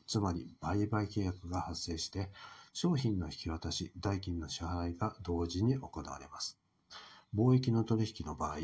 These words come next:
商品を引き渡すといっても、船や飛行機で運送することになります。そのため、売買契約が交わされても、その場ですぐに商品を引き渡す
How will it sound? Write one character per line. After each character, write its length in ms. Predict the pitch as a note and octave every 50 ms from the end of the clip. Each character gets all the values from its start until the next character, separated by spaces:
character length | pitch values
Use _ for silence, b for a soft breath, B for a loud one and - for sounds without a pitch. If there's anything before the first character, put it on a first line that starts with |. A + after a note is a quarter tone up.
| - - _ _ _ _ _ _ _ _ B B B B B B B B B
商 300 | - - C#3 C#3+ C#3 C3
品 260 | - - F#2+ E2+ D#2
を 20 |
引 120 | D#2 - -
き 120 | - G2
渡 220 | F#2+ F#2 F#2+ G2 F2+
す 200 | - - - _ _ -
と 100 | - G#2
い 40 | G2
っ 20 | F#2+
て 140 | - - F2+
も、 220 | F2+ G2 G2 - -
船 320 | - - - D3 D#3+ D3+ B2
や 120 | F#2+ E2+
飛 180 | E2+ - - -
行 160 | - A2+ G#2
機 120 | - -
で 200 | F2 G#2+ G#2+ - - - -
運 240 | - F#2+ G2+ G#2 G#2
送 260 | G2+ - - F#2+ F#2
す 140 | F2 - G#2
る 80 | F#2+ F2+
こ 100 | - F#2+
と 120 | F2+ G2+
に 260 | G#2+ B2 B2+ C3 - - -
な 80 | - -
り 100 | D#2+ D#2+
ま 140 | E2 D2+ -
す。 180 | - - - _ _ _ _ _ -
そ 120 | - -
の 80 | A2+ A2
た 120 | - A2
め、 200 | G#2 G2+ - - - - -
売 180 | F2+ F#2+ G#2
買 220 | G2+ G2+ G2 G2 F#2+
契 160 | G2 - G2
約 240 | F#2 E2 - - F2
が 180 | F2+ F#2 F#2 -
交 160 | - - F2
わ 60 | F#2
さ 140 | F#2 - G#2+
れ 80 | G#2 G2+
て 100 | - A2+
も、 220 | G#2 F#2+ F2 B B B B B B B B B
そ 160 | - - A2
の 140 | A2 A2+ A2+
場 80 | A#2+
で 120 | A2+ A#2 A2
す 140 | - -
ぐ 100 | D#3+ D3
に 120 | A#2+ G2+ F#2
商 220 | - - B2+ A#2
品 240 | G#2 - G2 F2+ D#2+
を 60 | -
引 80 | - -
き 140 | - - G2
渡 260 | G2 F#2+ F#2+ - F#2+
す 240 | - - A2 G#2+